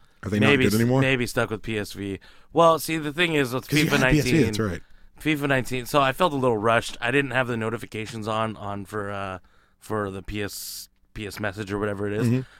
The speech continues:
Speaker 2: So I felt like, "Oh man, I'm really late." Like, uh, you know, whatever. So I, I rushed into it. I didn't realize that we were doing Turkey. I chose P S V, and then I saw that we were doing Turkey,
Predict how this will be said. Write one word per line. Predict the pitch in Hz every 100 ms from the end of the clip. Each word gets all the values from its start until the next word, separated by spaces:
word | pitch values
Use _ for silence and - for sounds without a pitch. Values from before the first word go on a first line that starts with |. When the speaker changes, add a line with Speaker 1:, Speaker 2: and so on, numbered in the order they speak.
| _
Speaker 2:
So | - 131
I | 117
felt | 123 135
like, | 113 117
"Oh | 127
man, | 131 135
I'm | 120 107 104
really | 120 117
late." | 113 139
Like, | 101 104
uh, | 113 104 95
you | 98
know, |
whatever. | 110 110 98
So | 104
I, | 98
I | - 104
rushed | 104 135 -
into | 127 107 120
it. | 117 - - -
I | 117
didn't | 143 135
realize | 127 131 120
that | 107
we | 113
were |
doing | 107 117
Turkey. | 98 110 - 107 - - -
I | - -
chose | - 139 120
P | - 131
S | 110
V, | 107 110 107 - - _ _
and | - 113
then | 117 110
I |
saw | 104 120 113 107
that | 101
we | 110
were |
doing | 98 110 104
Turkey, | 107 98 101 101